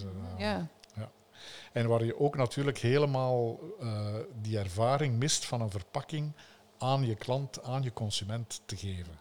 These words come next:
Speaker 1: hè. Dus in de McDonald's zal je waarschijnlijk een kartonnen beker krijgen daarin,
Speaker 2: Ja, ja, ja.
Speaker 1: waar er vooral McDonald's
Speaker 2: Het is
Speaker 1: op
Speaker 2: wel al
Speaker 1: staat.
Speaker 2: lang geleden dat ik daar geweest ben, maar ik herinner mij dat
Speaker 1: Ja.
Speaker 2: wel.
Speaker 1: Daar staat
Speaker 2: Ja.
Speaker 1: misschien nog in het klein dan ergens Coca-Cola op, maar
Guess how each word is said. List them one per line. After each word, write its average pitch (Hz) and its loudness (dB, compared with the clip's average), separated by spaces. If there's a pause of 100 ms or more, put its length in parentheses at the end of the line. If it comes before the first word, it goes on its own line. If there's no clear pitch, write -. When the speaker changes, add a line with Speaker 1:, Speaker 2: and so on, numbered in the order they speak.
Speaker 1:
hè. 107 -8 (680)
Dus 104 -2
in 101 -2
de 98 -4
McDonald's 107 -2
zal 113 0
je 104 -4
waarschijnlijk 113 -6
een 110 -6
kartonnen 123 -4
beker 120 -2
krijgen 131 -4
daarin, 123 0
Speaker 2:
Ja, 202 0
ja, 208 -2
ja. 196 -4
Speaker 1:
waar 107 0
er 104 0
vooral 110 2
McDonald's 120 -2
Speaker 2:
Het - 0
is 233 0
Speaker 1:
op 226 8
Speaker 2:
wel 226 12
al 226 12
Speaker 1:
staat. 233 12
Speaker 2:
lang 233 6
geleden 233 8
dat 254 12
ik - 6
daar 285 12
geweest 240 8
ben, 247 4
maar 240 6
ik - -4
herinner 254 4
mij 233 10
dat - 10
Speaker 1:
Ja. - 4
Speaker 2:
wel. 285 8 (540)
Speaker 1:
Daar 120 6
staat 135 8
Speaker 2:
Ja. 143 8
Speaker 1:
misschien 156 8
nog 139 6
in 127 6
het 117 2
klein 139 6
dan 143 6
ergens 135 4
Coca-Cola 127 2
op, 165 -2
maar 120 2